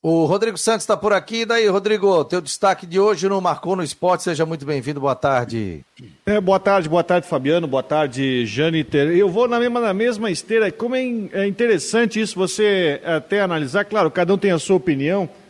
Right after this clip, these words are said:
Speaker 2: mas você analisar por fora esse, esse, esse relacionamento de amor e ódio com o Claudinei, né?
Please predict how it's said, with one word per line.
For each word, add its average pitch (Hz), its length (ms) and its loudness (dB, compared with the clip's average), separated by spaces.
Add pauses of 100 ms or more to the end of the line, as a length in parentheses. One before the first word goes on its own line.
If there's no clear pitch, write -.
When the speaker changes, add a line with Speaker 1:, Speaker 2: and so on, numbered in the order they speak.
(520)
Speaker 2:
mas 151 460 -4
você 156 500 0
analisar 156 1700 0
por 160 160 2
fora 180 440 4
esse, 139 640 0 (920)
esse, 113 640 -10 (280)
esse - 280 -20
relacionamento 143 1000 0
de 131 120 -2
amor 139 360 0
e 151 80 4
ódio 151 360 2
com 147 160 -4
o 131 40 -10
Claudinei, 147 560 -2
né? 139 160 -6